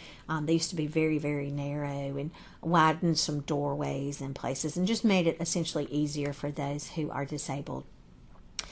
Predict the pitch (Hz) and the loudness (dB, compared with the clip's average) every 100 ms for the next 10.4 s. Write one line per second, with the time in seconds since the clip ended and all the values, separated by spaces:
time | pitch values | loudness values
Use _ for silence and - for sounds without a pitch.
0 | - - - 214 247 302 403 - 233 - | -12 -16 4 10 12 12 8 6 4 0
1 | - 190 185 196 208 196 185 185 185 185 | 2 4 6 6 4 4 4 4 4 4
2 | 185 202 175 160 175 180 180 165 170 - | 4 4 4 4 4 6 6 4 2 2
3 | 165 165 160 156 147 151 156 156 185 220 | 2 2 2 0 0 0 2 4 4 4
4 | 220 185 170 160 - 170 170 160 160 170 | 2 2 2 0 -2 0 4 4 4 2
5 | 175 160 151 - - 175 170 170 170 170 | 2 2 0 -2 -2 2 2 2 4 4
6 | 165 160 165 156 156 - 165 156 160 156 | 4 2 2 2 0 -2 -2 -2 -2 -2
7 | 156 156 156 151 151 - 165 - 160 - | -2 -2 -4 -4 -6 -8 -10 -4 0 0
8 | 160 151 147 151 151 - - 165 147 143 | 0 -2 -2 -2 -4 -6 -6 -4 -4 -8
9 | - - 160 151 - - 151 147 143 143 | -10 -8 -6 -4 -6 -6 -6 -6 -6 -2
10 | 165 226 269 | 2 2 2